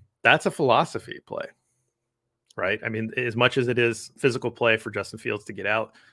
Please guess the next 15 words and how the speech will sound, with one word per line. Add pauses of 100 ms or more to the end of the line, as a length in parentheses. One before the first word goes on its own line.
(140)
set
his
feet, (140)
fire
a
good
pass
for
Cole
Kmet
to
run
the
right
route